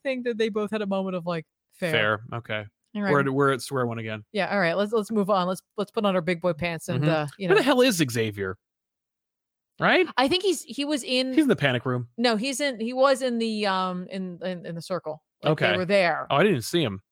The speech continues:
Speaker 1: No, we don't see them. It was, it was in a tie-in.
Speaker 2: Right.
Speaker 1: Or not
Speaker 2: Oh.
Speaker 1: tie-in. It was in one of the other books. He's there 'cause
Speaker 2: And it's
Speaker 1: that's where
Speaker 2: called
Speaker 1: they
Speaker 2: a
Speaker 1: got,
Speaker 2: tie-in.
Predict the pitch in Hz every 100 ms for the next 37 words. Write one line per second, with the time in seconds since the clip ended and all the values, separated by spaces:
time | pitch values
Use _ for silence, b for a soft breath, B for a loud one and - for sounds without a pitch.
0 | _ 202 233 240 160 202 208 190 269 254
1 | 165 165 180 185 202 185 185 196 190 185
2 | 165 143 160 - 123 107 98 - 117 117
3 | 180 165 170 190 196 185 180 175 165 165
4 | - 226 185 202 185 160 165 214 202 196
5 | 185 180 185 101 101